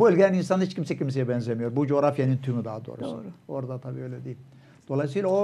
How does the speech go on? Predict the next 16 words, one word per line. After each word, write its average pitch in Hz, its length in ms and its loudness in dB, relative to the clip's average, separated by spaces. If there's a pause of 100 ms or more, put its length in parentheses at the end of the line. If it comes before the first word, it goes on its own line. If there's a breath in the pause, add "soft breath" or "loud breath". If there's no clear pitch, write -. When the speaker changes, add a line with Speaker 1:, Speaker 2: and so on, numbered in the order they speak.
(120)
Speaker 1:
o 170 60 0
görüntüler 175 480 2
çok 190 220 -2
daha 127 220 2
hoş 127 280 -4
görüntüler. 135 520 0 (300 loud breath)
Çünkü 156 280 -4
gu-, 131 640 2
grup 196 300 6
başkanı, 147 560 2 (280)
yani 135 220 0
bu 160 100 -2
kızların, 135 440 0 (540 loud breath)
e, 131 60 -6 (800)
daha 143 100 2
doğrusu 143 280 2